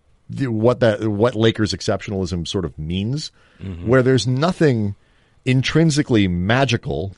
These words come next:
Speaker 1: no pun intended, about playing for the Lakers.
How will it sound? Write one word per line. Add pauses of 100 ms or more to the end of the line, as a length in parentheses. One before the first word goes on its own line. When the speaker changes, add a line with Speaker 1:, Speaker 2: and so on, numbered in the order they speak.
Speaker 1:
no
pun
intended,
about
playing
for
the
Lakers.